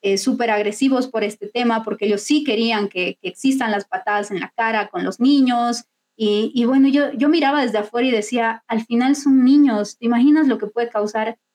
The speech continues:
una patada en la cabeza a un niño de seis años?". Y sí, es taekwondo y es un deporte de contacto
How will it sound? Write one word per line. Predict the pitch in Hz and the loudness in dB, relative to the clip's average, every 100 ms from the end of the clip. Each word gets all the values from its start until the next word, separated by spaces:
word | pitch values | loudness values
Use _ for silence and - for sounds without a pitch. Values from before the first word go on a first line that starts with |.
| _ _ _ | _ _ _
una | 269 269 262 | 2 2 2
patada | 202 226 226 | -4 -2 -2
en | 233 | -2
la | 214 | -2
cabeza | 185 202 226 214 190 | -2 -2 -2 -4 -6
a | - 208 | -4 -2
un | 208 | 0
niño | 214 220 208 | 2 2 0
de | |
seis | 202 208 - | -2 -6 -4
años?". | 190 226 269 | -2 -2 -2
Y | 269 | -2
sí, | 320 339 247 | -2 0 0
es | 226 | -2
taekwondo | 214 214 262 277 226 | -6 -4 0 2 2
y | |
es | 208 226 | 0 0
un | |
deporte | 214 202 208 208 | -2 -2 -6 -4
de | 202 - | -6 -6
contacto | 190 185 226 254 - 220 220 | -10 -6 -4 -4 -6 -4 -4